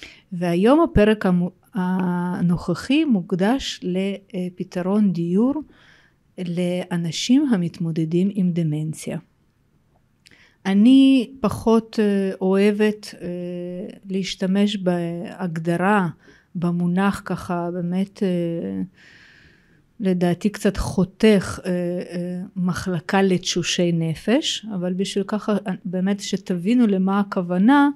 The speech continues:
אה, כשאנחנו נדבר היום ונכיר את הפתרון דיור הזה, אה, אה, כשאני מדברת על מחלקה מוגנת לאנשים מתמודדים עם דמנציה מתוך הפתרונות הדיור הקיימים,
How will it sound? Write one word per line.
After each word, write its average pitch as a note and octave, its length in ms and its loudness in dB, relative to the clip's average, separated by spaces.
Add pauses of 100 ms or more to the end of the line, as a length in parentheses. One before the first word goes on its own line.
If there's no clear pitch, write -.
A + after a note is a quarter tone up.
(520)
אה, F3+ 160 0
כשאנחנו F#3 460 0
נדבר F#3 480 2
היום G3 360 4
ונכיר F3+ 420 -2
את G3+ 120 -4
הפתרון F#3+ 540 -2
דיור G3+ 300 -2
הזה, A#3+ 300 0 (200)
אה, G#3+ 60 -6 (540)
אה, F#3 520 -6 (720)
כשאני F#3+ 320 0
מדברת G3 640 2
על F#3 260 0 (100)
מחלקה F3+ 600 -2
מוגנת G3 760 4 (460)
לאנשים F3+ 580 2
מתמודדים F#3 640 2
עם G#3 160 4
דמנציה B3+ 560 4
מתוך G3 400 0
הפתרונות G3 640 0
הדיור F3+ 400 0
הקיימים, F3+ 640 -2